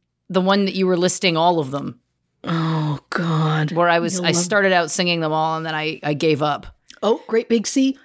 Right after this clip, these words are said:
Speaker 2: It's the End of the World,
Speaker 1: It's the
Speaker 2: as
Speaker 1: End of
Speaker 2: we
Speaker 1: the
Speaker 2: know it.
Speaker 1: World. They do a great version
Speaker 2: Yeah.
Speaker 1: of that. That was a great one. Now, uh, here's a fun fact. Mother Laurel's
Speaker 2: Yeah.
Speaker 1: favorite band, Great Big Sea. I've seen Great Big Sea in concert, consequently, like, seven or eight times.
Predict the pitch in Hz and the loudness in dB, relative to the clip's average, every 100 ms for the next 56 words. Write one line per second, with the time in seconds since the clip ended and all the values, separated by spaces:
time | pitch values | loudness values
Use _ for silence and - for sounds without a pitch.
0 | _ - 196 - 202 190 180 170 185 175 | _ -4 -4 0 2 2 2 0 -2 -2
1 | 151 170 - 247 - 277 240 226 220 185 | -4 -6 -2 -2 0 0 2 2 2 2
2 | 214 220 214 208 202 208 185 170 170 - | 2 2 2 0 2 0 0 0 0 -2
3 | 151 156 147 151 165 147 135 143 156 160 | -2 0 2 2 4 2 2 -2 -4 -4
4 | 151 147 131 143 151 156 170 170 180 175 | -4 -4 -2 -2 0 2 2 4 2 2
5 | 240 208 190 175 - 180 170 190 214 214 | 2 0 0 -2 2 0 0 0 2 2
6 | 208 254 294 269 - 226 214 180 156 156 | 2 2 2 0 0 0 0 -2 -2 -2
7 | 175 214 196 180 - 170 175 196 208 - | -2 -2 0 -2 0 -2 0 0 0 0
8 | 226 220 208 214 - 202 190 196 196 - | 0 0 0 -2 0 -2 0 0 0 2
9 | 170 160 - - 214 208 196 202 165 160 | -2 -2 -6 -2 -2 0 -2 -2 -2 -2
10 | 156 151 _ - 170 - - 285 294 240 | -2 -4 _ -14 -12 -6 -2 0 0 0
11 | 202 190 160 135 - | 0 -2 -6 -6 -12